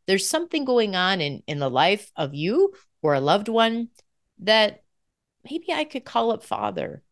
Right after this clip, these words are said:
and just ask for a blessing. Maybe there's a prayer team at your church. I'm sure <laughs> there is. Call and ask for that blessing, because God is a God of many blessings. I want to just share a little bit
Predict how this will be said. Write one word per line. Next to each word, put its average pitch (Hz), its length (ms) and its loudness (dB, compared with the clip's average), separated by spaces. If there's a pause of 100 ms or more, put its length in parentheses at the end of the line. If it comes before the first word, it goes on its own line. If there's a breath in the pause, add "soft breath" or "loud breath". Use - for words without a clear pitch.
(120)
and 202 100 -4
just 254 240 -4 (100)
ask 214 300 -8
for - 160 -8
a 185 60 -4
blessing. 175 560 -6 (200 loud breath)
Maybe 269 220 2
there's 339 260 -2
a 262 60 -2
prayer 247 400 0
team 170 300 -4
at - 100 -8
your 135 160 -6
church. - 680 -6
I'm 294 180 0
sure - 240 0
<laughs> - 0 -
there 233 320 6
is. 160 420 4 (440 loud breath)
Call 294 300 -2
and 285 100 0
ask 233 380 -4
for 202 140 -6
that 185 220 -2
blessing, - 600 -4 (260)
because 185 360 -4
God 226 600 0 (300)
is 175 160 -6
a 165 60 -4
God 135 540 -2 (380)
of 139 160 -4
many 127 460 -6 (160)
blessings. - 720 -8 (1300)
I - 60 0
want 240 180 4
to 220 60 4
just 196 260 2
share 180 240 4
a 165 60 4
little 175 280 2
bit 151 340 0